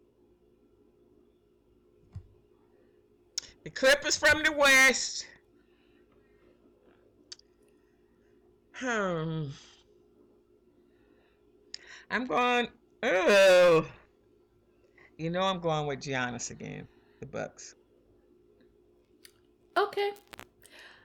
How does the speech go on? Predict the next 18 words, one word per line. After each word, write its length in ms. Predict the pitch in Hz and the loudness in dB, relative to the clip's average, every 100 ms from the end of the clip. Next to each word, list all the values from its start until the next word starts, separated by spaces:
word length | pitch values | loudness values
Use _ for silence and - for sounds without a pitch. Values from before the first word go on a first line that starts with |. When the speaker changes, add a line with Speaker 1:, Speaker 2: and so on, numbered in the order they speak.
| - | -2
Speaker 2:
Um, 460 | 247 269 277 277 269 | 2 4 4 2 -2
I'm 320 | - 247 262 247 | -2 0 0 0
going 200 | 254 262 | -2 -4
to 100 | - | -2
say 200 | 240 233 | 0 2
the 120 | 220 | 2
Lakers 480 | 208 208 247 277 277 | 2 0 -2 -4 -2
in 100 | 277 | 0
the 80 | 294 | 0
West 500 | 240 214 233 - - - | 0 0 -2 -12 -20 -8
and 360 | 202 202 202 208 | -6 -6 -8 -6
the 60 | |
Celtics 580 | 214 - 202 202 214 - | -6 -6 -8 -8 -10 -8
in 140 | 208 214 | -8 -8
the 180 | - 156 | -8 -12
East. 440 | 151 - - - _ _ _ _ _ _ _ _ _ _ _ _ _ 60 _ _ _ _ _ _ _ _ _ _ - 359 | -14 -20 -20 -20 _ _ _ _ _ _ _ _ _ _ _ _ _ _ _ _ _ _ _ _ _ _ _ _ -20 -18
Speaker 1:
Okay, 300 | 349 269 247 | -10 -6 -6
I, 280 | 254 269 302 | -6 -8 -10